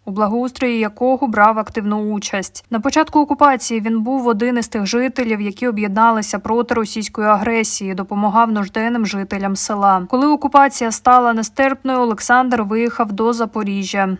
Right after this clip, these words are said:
де вже перебували його рідні. На початку дві тисячі двадцять четвертого року Олександр Гетьманенко вступив до лав Сил оборони України.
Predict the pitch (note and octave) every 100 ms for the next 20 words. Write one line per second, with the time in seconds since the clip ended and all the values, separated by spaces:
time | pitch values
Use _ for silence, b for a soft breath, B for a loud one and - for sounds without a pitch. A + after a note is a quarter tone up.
0 | _ G#3 G3 F#3 G#3 A3 A3+ B3 G3+ F#3+
1 | F#3+ F#3+ G3 F#3+ A3 G3+ G3+ F#3 G3+ G3
2 | F#3+ A#3 A3+ C#4 C#4+ A#3+ - G3+ G#3+ G#3+
3 | - G#3 G3+ G#3+ G#3+ F#3+ - G#3 G3 A3
4 | A3 A#3+ C4 B3 A3 G#3 G3+ A3+ G#3 G#3
5 | F3+ F#3+ G3+ G3 A3 B3+ B3 A#3 - -
6 | G3+ G#3 G#3 G3+ G3 G3+ G#3 - - G3
7 | F#3+ - F3 F#3 G3 G3+ G#3+ G3 - F#3+
8 | F3 F3+ F3+ F3